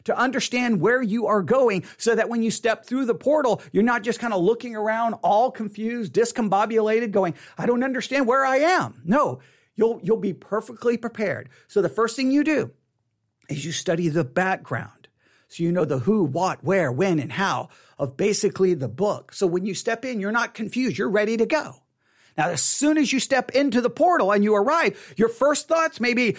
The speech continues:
"Let's take off and just go run right into this, this culture and this place. Let's just run right into it.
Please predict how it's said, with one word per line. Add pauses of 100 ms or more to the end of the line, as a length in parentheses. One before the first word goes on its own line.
(120)
"Let's
take
off
and
just
go
run
right
into
this, (440)
this (200)
culture
and
this
place. (140)
Let's
just
run
right
into
it.